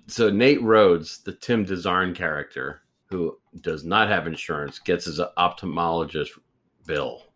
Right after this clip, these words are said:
and loses his bitch. He, he loses his mind. He's like, "Holy shit, I did not realize that getting my eyes checked was gonna cost this."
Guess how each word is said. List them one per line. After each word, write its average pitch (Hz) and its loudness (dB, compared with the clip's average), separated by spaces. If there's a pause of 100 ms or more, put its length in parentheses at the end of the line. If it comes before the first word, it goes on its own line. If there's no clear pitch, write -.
(180)
and 80 -4
loses 101 4
his 85 -2 (320)
bitch. - 2
He, 92 0
he 98 2
loses 101 2
his 76 -2
mind. 76 -2
He's 69 -10
like, 76 -4
"Holy 117 4
shit, 101 4
I 107 4
did 107 4
not 104 2
realize 98 4
that 85 -2
getting 101 4
my 90 4
eyes 87 2 (680)
checked 95 0
was 87 -4
gonna 85 -2
cost 82 0
this." 82 -2